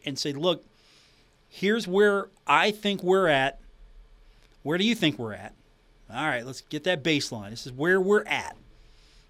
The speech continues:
This is where I want to be." Where do you wanna be? Let's make sure that matches. All right, we gotta get here. We're here,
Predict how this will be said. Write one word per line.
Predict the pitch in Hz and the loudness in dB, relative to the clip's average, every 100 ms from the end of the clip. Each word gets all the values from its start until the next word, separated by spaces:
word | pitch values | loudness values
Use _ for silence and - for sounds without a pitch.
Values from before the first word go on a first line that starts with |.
| _ _ | _ _
This | 185 196 | -6 -4
is | 233 | -4
where | 196 226 214 170 | 4 6 6 4
I | 185 | 4
want | 185 156 170 170 | 4 2 0 0
to | - 175 | -4 -4
be." | 131 151 104 - _ _ _ _ _ _ _ _ 127 | 0 0 0 -10 _ _ _ _ _ _ _ _ 0
Where | 147 | 2
do | 233 | 4
you | 233 | 2
wanna | 180 160 135 | 2 0 0
be? | 120 98 98 | -4 -8 -12
Let's | - 123 - | -18 -14 -6
make | 151 175 | -2 0
sure | - | 2
that | 202 202 | 4 4
matches. | 190 175 143 110 - - _ _ _ _ _ _ _ - | 4 2 0 -8 -12 -20 _ _ _ _ _ _ _ 4
All | 175 | 6
right, | 202 139 | 8 6
we | 117 190 | 4 4
gotta | 226 233 | 6 4
get | 202 190 | 6 4
here. | 160 175 135 - _ _ _ _ _ _ - | 4 -2 -4 -6 _ _ _ _ _ _ -8
We're | 165 | -6
here, | 190 277 277 170 | 2 6 6 6